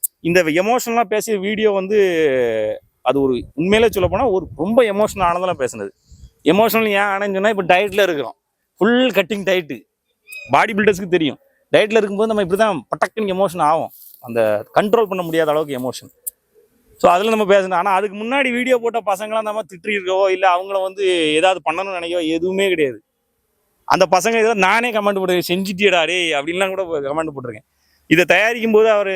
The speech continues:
இன்னொருத்தர் தான் இந்த தயாரிக்கிறாரு. அவர் வந்து இந்த வீடியோ பார்த்துட்டு, "இல்ல, இவங்க முன்னாடி நம்ம வந்து கேஸ் கொடுக்கணும், அது பண்ணணும், இது பண்ணணும்னு" சொல்லும்போது கூட நான் சொன்னேன், "விடுங்க சார், அவனுக்கு ஏதோ அவன், அவனுக்கு தெரிஞ்ச அவன் பண்றான்,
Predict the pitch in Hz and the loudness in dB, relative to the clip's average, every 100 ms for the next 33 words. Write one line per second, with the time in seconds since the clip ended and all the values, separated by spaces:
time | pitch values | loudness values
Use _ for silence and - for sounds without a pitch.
0 | 180 165 151 156 185 185 185 190 175 160 | -2 -2 -4 -4 -6 -4 -4 -4 0 2
1 | 165 160 151 147 107 _ 131 175 202 208 | 2 0 2 0 -2 _ 0 2 0 -2
2 | 202 180 202 208 180 180 175 175 175 165 | -2 -2 -2 0 0 -2 -2 -2 -2 -2
3 | 160 170 185 175 156 156 165 160 175 - | -4 -2 -4 -4 -6 -6 -6 -2 -2 -2
4 | 151 143 147 143 151 160 156 151 165 156 | -8 -2 0 0 -2 -4 -4 -4 -6 -6
5 | 156 147 143 151 135 156 160 139 _ _ | -4 0 0 2 2 2 -2 -6 _ _
6 | _ _ 113 139 240 254 196 170 139 117 | _ _ 0 2 2 2 4 2 0 -4
7 | 113 117 190 214 135 135 143 131 131 139 | -6 -2 0 0 0 -2 -8 -6 -4 -4
8 | 131 160 226 202 185 175 156 151 | -4 0 2 2 -2 -4 -2 -4